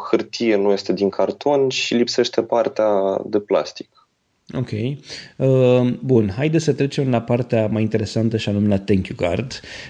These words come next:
Speaker 2: Um,
Speaker 1: Da.
Speaker 2: când vine vorba de thank you card, uh, eu spun clienților noștri pe partea de copywriting așa,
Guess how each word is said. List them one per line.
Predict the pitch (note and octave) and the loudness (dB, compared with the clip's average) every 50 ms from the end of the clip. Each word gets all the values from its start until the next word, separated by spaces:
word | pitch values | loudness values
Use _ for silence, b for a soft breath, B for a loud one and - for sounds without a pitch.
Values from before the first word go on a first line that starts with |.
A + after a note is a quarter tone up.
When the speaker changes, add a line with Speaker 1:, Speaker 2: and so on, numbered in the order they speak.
| B | B
Speaker 2:
Um, | - B2+ B2 A#2 A2+ A2+ A2 | -4 -2 0 0 2 2 2
Speaker 1:
Da. | G2+ - - - | 2 0 0 -2
Speaker 2:
când | - - B2+ A#2+ | -4 -2 0 0
vine | A#2 C3+ D#3+ F3 | 2 2 0 0
vorba | D#3 C3 C#3 C#3+ D3 C#3 | 0 0 -2 0 0 0
de | B2 A2 G#2 | 0 0 -2
thank | - B2 C3+ D#3 D3+ | -2 -2 -2 -2 -2
you | - A#2+ | -4 -4
card, | - A2 G2+ G2 A2 C3+ C#3+ C#3+ - B B B B B B B | -4 -2 -2 -2 -2 -2 -4 -8 -12 B B B B B B B
uh, | - C3 B2+ B2 B2 B2 A#2+ A#2+ A#2+ A#2+ A#2+ A#2 A2+ A#2+ A#2+ A#2+ B2 B2 B2 - - - - - - - _ | -2 0 2 4 4 4 4 4 4 4 2 2 2 0 0 0 0 -2 -4 -6 -10 -12 -16 -18 -20 -20 _
eu | - C3+ C3 C#3 | -2 0 2 2
spun | C3+ - - D3 C#3+ | 2 0 -2 -4 -2
clienților | C#3 - C3 C3 C3+ C#3+ C#3+ - C3+ B2+ B2 A#2 | -2 0 2 2 4 2 2 0 0 0 2 2
noștri | B2 B2 B2+ A#2+ - - - B2 A#2 A#2 A2+ A2+ | 2 2 2 0 -4 -6 -4 -2 0 0 0 -2
pe | A#2 - A2+ | -2 -6 -6
partea | - - A#2+ A#2 A#2 A2+ A2+ | -2 0 -2 0 0 -2 -4
de | A2+ | -2
copywriting | G#2+ A#2+ G#2+ - A2+ A2 G#2+ G#2+ - - G#2+ G#2 | -2 -2 -2 0 0 0 0 0 0 -2 -2 -2
așa, | G2+ G2+ G2 - - F#2 F2+ | -2 -2 -2 -2 -4 -4 -4